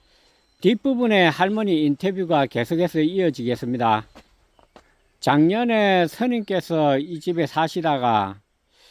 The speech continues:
돌아가시고 줄곧 비어있는 이 집을 먼저 한번 둘러보도록 하겠습니다. 이 집은 상당히 좋아 보이는데요. 마을 제일 뒤쪽에 위치해 있어서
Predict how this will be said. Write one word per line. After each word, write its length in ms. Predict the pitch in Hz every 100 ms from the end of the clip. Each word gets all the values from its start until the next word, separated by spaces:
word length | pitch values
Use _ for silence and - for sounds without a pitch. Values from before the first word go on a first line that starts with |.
| _ _ _ _ _ -
돌아가시고 880 | 180 233 160 143 156 131 117 107 104
줄곧 500 | - 160 160 165 151 -
비어있는 840 | 185 196 143 123 127 135 123 113 -
이 200 | 127 185
집을 260 | 196 190 160
먼저 320 | 123 117 123
한번 580 | 113 113 123 123 117 107
둘러보도록 580 | 160 147 123 131 120
하겠습니다. 680 | 104 98 98 110 104 101 104 - - - - - - - _ - _ _ _ _ - - 190
이 120 | 196
집은 320 | 247 226 190
상당히 460 | - 160 170 208 160
좋아 300 | 135 156 180
보이는데요. 800 | 147 139 127 113 113 107 101 104 104 _ _ _ - - - _ _ _ _ _ -
마을 520 | 117 139 175 190 175
제일 440 | - 113 113 135 156
뒤쪽에 500 | - 208 - 247 208 131
위치해 360 | 135 - 131
있어서 540 | 135 127 - 113 101